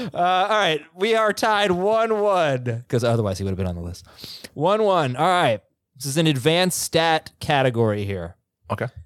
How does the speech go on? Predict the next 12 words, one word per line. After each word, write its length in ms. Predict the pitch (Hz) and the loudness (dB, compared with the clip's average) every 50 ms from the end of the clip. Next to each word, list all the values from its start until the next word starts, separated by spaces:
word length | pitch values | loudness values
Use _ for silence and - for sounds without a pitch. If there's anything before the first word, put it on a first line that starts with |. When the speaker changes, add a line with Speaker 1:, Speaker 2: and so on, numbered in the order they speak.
| _ _ _ _ _ _ _ _ _ _ _ _ _ _ _ _ _ _ _ _ _ _ _ _ _ _ _ - | _ _ _ _ _ _ _ _ _ _ _ _ _ _ _ _ _ _ _ _ _ _ _ _ _ _ _ 0
Speaker 1:
Uh, 200 | 143 143 143 131 | 2 4 4 4
the 140 | 123 131 131 | 4 4 2
top 320 | - - - 180 180 - - | 2 2 4 4 4 4 4
five 320 | - 185 170 170 170 151 | 2 2 4 4 4 4
answers 400 | 165 160 156 - - 127 113 104 | 4 4 2 2 0 -2 0 0
are 120 | 113 110 107 | 0 2 4
on 140 | 107 117 | 4 4
the 60 | 127 131 | 4 2
board. 320 | 120 104 92 85 82 87 - _ _ _ _ _ _ _ _ _ _ _ _ _ _ _ _ _ _ _ | 0 0 -2 -4 -8 -12 -16 _ _ _ _ _ _ _ _ _ _ _ _ _ _ _ _ _ _ _
Highest 760 | - - 160 165 170 185 208 214 220 202 - - - - - _ _ _ _ _ - - | -14 -2 0 2 4 4 4 4 4 2 0 -2 -6 -8 -12 _ _ _ _ _ -4 0
off-target 920 | 147 170 202 196 - - - - - - 196 196 190 170 196 190 - - | 2 2 2 2 0 -4 -4 -2 0 2 4 4 4 4 2 0 0 -2
percentage 760 | - 165 139 - - 143 123 120 117 113 113 - - - | -2 -2 0 2 2 2 4 4 2 0 -2 -6 -10 -12